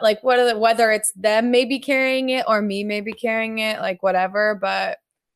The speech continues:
yeah, 'cause I think some people are just taking it a little more seriously than others, which i-, which is hard.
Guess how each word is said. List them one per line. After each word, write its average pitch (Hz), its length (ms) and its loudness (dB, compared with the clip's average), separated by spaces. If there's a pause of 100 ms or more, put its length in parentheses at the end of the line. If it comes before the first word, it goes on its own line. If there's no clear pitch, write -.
(160)
yeah, 190 180 4
'cause 214 160 -4
I 220 80 2
think 240 180 0
some 233 240 2
people 302 260 0
are 330 80 2
just 277 220 -6
taking 247 280 0
it 220 80 -2
a 208 60 0
little 208 200 0
more 214 160 -2
seriously 208 600 -2
than 202 180 2
others, 196 480 -2
which 202 180 -8
i-, - 140 -10
which 190 200 -6
is 190 160 -6
hard. 185 480 2